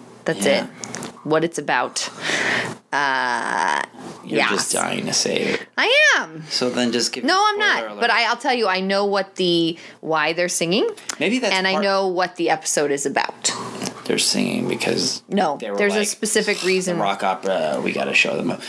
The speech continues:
Speaker 1: <laughs>
Speaker 2: Um, they, it's, it, maybe that's where my frustration comes in because I know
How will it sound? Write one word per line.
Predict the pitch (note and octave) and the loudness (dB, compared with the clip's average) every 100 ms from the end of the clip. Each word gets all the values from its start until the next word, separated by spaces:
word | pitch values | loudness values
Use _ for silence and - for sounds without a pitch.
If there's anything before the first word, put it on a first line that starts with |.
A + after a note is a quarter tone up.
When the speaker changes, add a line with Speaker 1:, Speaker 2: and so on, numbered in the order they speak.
| - | -4
Speaker 1:
<laughs> | - - - | -2 -2 2
Speaker 2:
Um, | D#3+ D#3+ - - - - E4+ - - - | 2 4 2 0 -4 -2 -4 -4 -16 -14
they, | - G#3 - F#3+ - - - - - - | -2 0 0 0 0 0 -4 -6 -12 -2
it's, | - E3 - | 0 0 0
it, | F3+ F#3 | -2 0
maybe | F#3+ B3+ | 2 0
that's | D4 A3 G#3 | 0 0 2
where | G3 | 0
my | F#3+ E3 | 0 0
frustration | D#3 C#3+ C#3+ B2+ C3+ | 0 0 2 0 0
comes | B2+ C3+ B2 | 0 0 0
in | B2+ C3 | 0 2
because | B2 A#2+ | 2 2
I | A2 A2+ | 0 0
know | A2 A#2 B2+ C3 | 0 2 0 -2